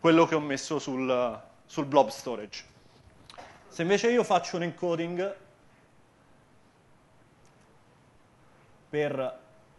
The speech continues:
playback in streaming adattativo,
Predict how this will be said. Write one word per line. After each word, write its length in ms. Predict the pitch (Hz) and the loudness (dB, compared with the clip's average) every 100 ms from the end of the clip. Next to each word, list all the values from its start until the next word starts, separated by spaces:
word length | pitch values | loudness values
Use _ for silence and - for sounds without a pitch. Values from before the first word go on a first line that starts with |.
| - _ - - - - _ _ _ _ - _ _ - - - | -20 _ -20 -20 -20 -20 _ _ _ _ -20 _ _ -20 -20 -10
playback 520 | 131 127 139 - 143 127 117 113 - - - _ - - _ - | -6 -4 -4 -6 -8 -8 -8 -12 -20 -20 -20 _ -20 -20 _ -20
in 120 | 135 139 | -14 -12
streaming 440 | - 170 160 156 | -6 -4 -2 0
adattativo, 840 | 147 143 - 147 131 120 220 - | 2 2 -2 -4 -2 -2 -4 -10